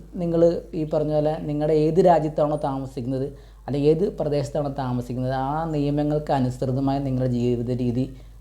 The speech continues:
മാറും എന്നുള്ളതാണ്. ഇഡിനെയാണ് നിങ്ങൾ കൂടുതൽ ഫോളോ ചെയ്യുന്നതെങ്കിൽ കുറ്റകൃത്യങ്ങളിലും ഇതിലും, ഏഹ്, പെടാനുള്ള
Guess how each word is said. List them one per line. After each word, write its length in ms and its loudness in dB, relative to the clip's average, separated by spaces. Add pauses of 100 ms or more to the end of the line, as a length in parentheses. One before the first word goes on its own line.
(540)
മാറും 520 -4
എന്നുള്ളതാണ്. 340 -6 (100)
ഇഡിനെയാണ് 680 2
നിങ്ങൾ 180 0
കൂടുതൽ 240 2
ഫോളോ 360 2
ചെയ്യുന്നതെങ്കിൽ 720 -4 (480)
കുറ്റകൃത്യങ്ങളിലും 960 -2 (100)
ഇതിലും, 340 -4 (240)
ഏഹ്, 340 -6 (400)
പെടാനുള്ള 560 -4